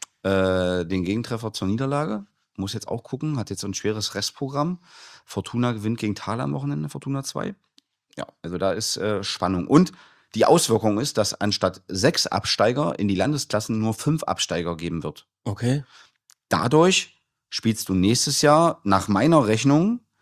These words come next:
Speaker 1: in jeder Landesklasse mit vierzehn Mannschaften.
Speaker 2: Wobei ich an dieser Stelle sagen möchte,
Speaker 1: <laughs>
Speaker 2: Danny hat es gesagt, nach seiner Rechnung. Da müssen noch ein paar Filter eingesetzt werden und auch ein paar, äh, Kontrollmechanismen.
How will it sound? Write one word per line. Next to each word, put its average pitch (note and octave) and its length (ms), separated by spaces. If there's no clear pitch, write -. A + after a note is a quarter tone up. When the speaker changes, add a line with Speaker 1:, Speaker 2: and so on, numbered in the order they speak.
Speaker 1:
in G2+ 220
jeder C#3 320
Landesklasse C3+ 640
mit A#2+ 160
vierzehn B2 300
Mannschaften. A#2 460
Speaker 2:
Wobei A#2 420
ich D#3+ 140
an C#3 80
dieser C3+ 160
Stelle C3+ 260
sagen A#2+ 340
möchte, - 360
Speaker 1:
<laughs> - 540
Speaker 2:
Danny D#3+ 280
hat C#3 180
es D#3+ 120
gesagt, C3 300
nach A2+ 160
seiner B2 480
Rechnung. A#2 460
Da B2 280
müssen D3 440
noch D3+ 140
ein C#3+ 80
paar C3+ 160
Filter D#3 380
eingesetzt F3 520
werden E3 300
und C#3 140
auch B2 100
ein C3+ 100
paar, B2 420
äh, A#2 280
Kontrollmechanismen. D3 1080